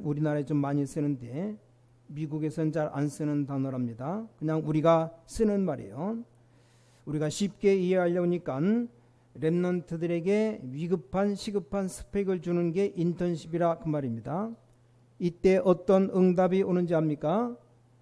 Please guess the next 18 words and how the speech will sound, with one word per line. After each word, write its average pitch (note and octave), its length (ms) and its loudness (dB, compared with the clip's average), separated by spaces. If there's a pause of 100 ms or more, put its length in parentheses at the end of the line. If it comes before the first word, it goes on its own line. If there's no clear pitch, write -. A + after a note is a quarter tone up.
(800)
어떤 D#3 320 -2
응답이 D3+ 320 2
오냐? D3 380 4 (160)
Nobody, D#3 760 6
아무도 G3 540 8 (100)
없는 G3+ 320 2
데로 F#3+ 200 -2
갑니다. F3 560 -4 (380)
No F3+ 400 8
way, F3+ 360 2
길이 G3+ 360 4
없는 G#3+ 420 6
데로 G#3+ 220 2
가는 G3 280 -2
거예요. F#3+ 500 -6 (720)
하나님 F#3+ 340 2
응답하시니까 F#3 1000 2
완전한 F#3+ 760 4